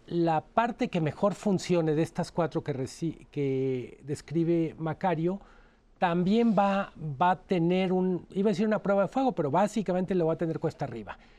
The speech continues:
¿Qué, qué vale la pena tener en cuenta de estos indicadores o qué, qué otras variables tenemos que incorporar?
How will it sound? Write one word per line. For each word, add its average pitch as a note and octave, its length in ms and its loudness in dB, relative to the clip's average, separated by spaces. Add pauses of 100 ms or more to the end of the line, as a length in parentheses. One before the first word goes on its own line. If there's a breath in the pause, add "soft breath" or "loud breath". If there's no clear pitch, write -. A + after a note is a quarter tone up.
(680 soft breath)
¿Qué, C4+ 340 -2 (260)
qué B3+ 140 2
vale C4 340 4
la A3 200 4
pena A#3+ 400 2
tener F#3 360 0
en F#3+ 120 2
cuenta G3+ 560 2
de E3 180 4
estos F#3 380 -2
indicadores D#3+ 680 0
o C3+ 120 -8 (160)
qué, G3 360 0
qué G3+ 120 0
otras G3+ 320 0
variables F3+ 500 2
tenemos E3+ 240 -4
que - 80 -8
incorporar? E3+ 560 -4